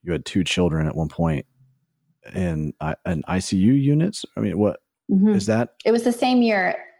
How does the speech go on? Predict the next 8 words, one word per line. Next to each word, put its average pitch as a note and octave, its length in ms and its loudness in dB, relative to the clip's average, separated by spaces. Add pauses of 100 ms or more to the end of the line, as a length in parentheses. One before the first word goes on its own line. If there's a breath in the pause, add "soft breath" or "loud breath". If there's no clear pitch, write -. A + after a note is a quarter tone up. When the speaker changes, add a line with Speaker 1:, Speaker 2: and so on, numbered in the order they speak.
Speaker 2:
when F#3+ 420 2
Avery G#3 320 4
was G#3+ 160 2
born G3 500 2
and F3 320 2
in F#3+ 480 4 (320)
the G#3 80 2
hospital. F3 720 0